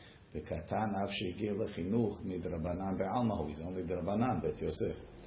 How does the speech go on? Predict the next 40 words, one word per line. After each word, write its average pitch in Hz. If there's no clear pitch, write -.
Ve'ayem 101
be'biur 98
halacha. 82
Ve'kol 90
elu 113
and 82
all 92
these 98
things. 104
Lo 92
ma'ani 104
afilu 110
gadol 98
omer 98
al 95
gabav 98
ve'ro'eo 98
she'yo 90
lishma. 76
It 80
doesn't 98
help 104
even 110
if 101
a 107
gadol 95
is 92
omer 90
al 90
gabav. 82
Kol 135
she'pasul 101
lechotvan. 80
Anyone 98
that's 90
not 101
allowed 92
to 85
write 80
him. 92